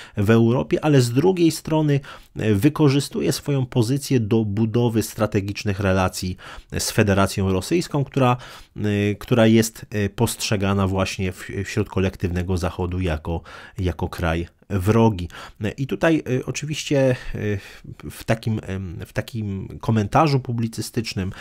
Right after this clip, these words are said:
e, można, e, użyć tego terminu frenemi,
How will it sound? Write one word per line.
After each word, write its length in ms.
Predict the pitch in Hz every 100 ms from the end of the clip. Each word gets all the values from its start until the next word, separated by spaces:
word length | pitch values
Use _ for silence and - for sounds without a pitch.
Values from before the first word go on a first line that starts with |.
| - -
e, 200 | - 101
można, 560 | 107 127 127 120 110 85
e, 160 | 104
użyć 360 | - 131 117 -
tego 220 | 123 117
terminu 420 | 113 113 139 131
frenemi, 580 | 110 - 208 175 127 107